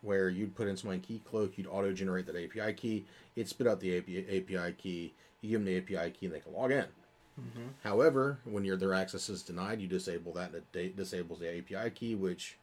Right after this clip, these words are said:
Speaker 1: then it makes it where you're that, because that A P I key, what it does, especially when that, in that system, which is why I like it,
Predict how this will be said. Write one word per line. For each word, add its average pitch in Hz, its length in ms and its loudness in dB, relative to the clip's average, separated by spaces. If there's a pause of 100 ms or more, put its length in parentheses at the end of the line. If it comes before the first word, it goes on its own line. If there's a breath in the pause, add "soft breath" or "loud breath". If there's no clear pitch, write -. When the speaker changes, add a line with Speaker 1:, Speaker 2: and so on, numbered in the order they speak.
(360 soft breath)
Speaker 1:
then 104 240 4
it 90 140 -2
makes 90 300 -2
it 82 120 -6
where 87 220 -2
you're 85 160 -6
that, 92 160 -2
because 90 160 -12
that 90 160 -4
A 98 120 -6
P - 140 -4
I 151 120 2
key, - 200 -8
what 95 140 -2
it 78 100 -12
does, 117 440 6 (600 loud breath)
especially 110 440 -2
when 101 220 2
that, 98 160 2
in 101 80 2
that 139 200 2
system, 107 480 0
which 90 160 -4
is 82 60 -12
why 80 220 -4
I - 20 -4
like 110 260 4
it, 95 160 0